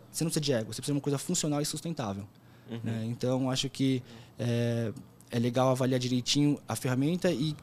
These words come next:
Speaker 1: o que essa ferramenta faz. Porque as pessoas, é, acabam se iludindo apenas no, apenas no argumento do vendedor, né? Um, um grande exemplo é o marketplace, que nem a gente conversou,
Speaker 2: Uhum.
Speaker 1: né? Pô,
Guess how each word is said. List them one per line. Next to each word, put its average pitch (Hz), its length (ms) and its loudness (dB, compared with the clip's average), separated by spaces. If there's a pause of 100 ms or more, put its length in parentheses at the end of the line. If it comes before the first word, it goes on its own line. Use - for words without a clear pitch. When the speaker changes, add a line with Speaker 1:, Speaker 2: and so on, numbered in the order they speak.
(100)
Speaker 1:
o - 80 -4
que - 160 -4
essa 196 100 0
ferramenta 160 440 -2
faz. - 380 -6
Porque - 180 -12
as 127 60 -8
pessoas, 147 360 -2 (540)
é, 127 300 -2 (200)
acabam 151 280 -4
se 147 120 0
iludindo 151 360 4
apenas 170 280 4
no, 165 80 2
apenas 160 360 4
no 165 80 4
argumento 156 420 4
do 151 80 0
vendedor, 131 560 6 (160)
né? 135 260 2 (320)
Um, 147 200 4 (180)
um 135 60 2
grande 175 240 6
exemplo 160 440 2
é 190 40 6
o - 20 4
marketplace, 202 760 0
que - 100 -2
nem 147 60 6
a 143 40 4
gente 147 120 -4
conversou, 160 560 2 (240)
Speaker 2:
Uhum. 127 80 -4
Speaker 1:
né? 143 240 4 (320)
Pô, 156 260 4